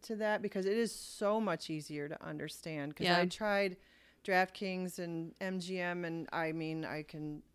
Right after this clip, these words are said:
Speaker 1: I'm like, "Whoa, there's so much that I don't understand at all." So we're gonna have to have somebody answer some questions for us. But this one, if you like LeBron James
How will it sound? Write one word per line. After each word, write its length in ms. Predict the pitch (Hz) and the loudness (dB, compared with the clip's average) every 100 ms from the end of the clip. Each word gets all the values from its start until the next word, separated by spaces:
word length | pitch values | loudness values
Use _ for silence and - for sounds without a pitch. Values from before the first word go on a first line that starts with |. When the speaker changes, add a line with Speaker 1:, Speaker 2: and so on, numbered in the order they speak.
| - | -6
Speaker 1:
I'm 400 | 151 151 147 - - - | -4 -4 -6 -10 -18 -20
like, 100 | - | -18
"Whoa, 480 | 156 175 160 139 151 | -8 -2 0 0 -2
there's 220 | 151 151 - | -4 -4 -6
so 560 | - - - 170 156 | -12 -14 -10 -4 -4
much 440 | 160 151 139 - - | -2 -4 -6 -10 -10
that 260 | 170 135 - - _ | -6 -4 -6 -10 _
I 160 | 143 147 | -8 -8
don't 300 | 156 175 160 | -6 -6 -4
understand 600 | 151 151 - 170 147 151 - - | -6 -6 -8 -6 -6 -6 -10 -4
at 200 | 175 160 | -2 0
all." 280 | 156 139 139 | 0 0 -2
So 180 | - 151 | -6 -8
we're 160 | 151 | -6
gonna 180 | 160 147 | -6 -8
have 160 | 147 - | -10 -10
to 80 | |
have 160 | 147 151 | -10 -10
somebody 380 | - - - 82 | -12 -10 -8 -6
answer 240 | 160 - | -8 -10
some 180 | - - | -12 -12
questions 520 | - - - 196 202 - | -10 -10 -8 -8 -10 -8
for 180 | 208 | -4
us. 120 | 208 208 | -4 -4
But 160 | 160 | -4
this 200 | 214 233 | -4 -2
one, 220 | 262 262 240 - - - - - - | 0 0 -2 -10 -18 -20 -20 -8 -4
if 180 | 180 190 | -4 -2
you 260 | 202 254 | -2 0
like 600 | 254 262 254 247 240 - - _ _ _ _ _ 208 | 2 4 6 4 0 -10 -18 _ _ _ _ _ -4
LeBron 420 | 196 214 233 226 | 2 4 4 4
James 640 | 214 220 240 262 262 - | 4 2 2 0 -2 -6